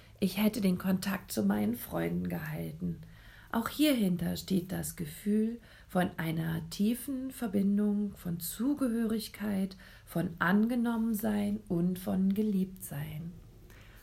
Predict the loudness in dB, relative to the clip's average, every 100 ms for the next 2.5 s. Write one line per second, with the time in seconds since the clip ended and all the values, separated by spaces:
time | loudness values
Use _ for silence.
0 | -20 -20 2 6 10 10 10 8 8 6
1 | 6 4 4 4 6 2 -2 -8 -18 0
2 | 2 4 0 -6 -10